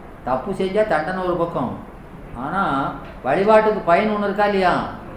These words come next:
அந்த பயன்தான் இவருக்கு அந்த முக்தியை கொடுத்தது. விளங்குதா? அதனால,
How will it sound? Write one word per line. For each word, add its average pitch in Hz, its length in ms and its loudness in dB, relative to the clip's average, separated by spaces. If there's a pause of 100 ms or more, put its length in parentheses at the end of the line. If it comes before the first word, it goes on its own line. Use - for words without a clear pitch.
(200)
அந்த 170 320 -6
பயன்தான் 170 640 -4
இவருக்கு 156 300 -6
அந்த 139 120 -6
முக்தியை 175 520 -2 (440)
கொடுத்தது. 131 720 -8 (1700)
விளங்குதா? 147 320 -6 (680)
அதனால, 202 400 0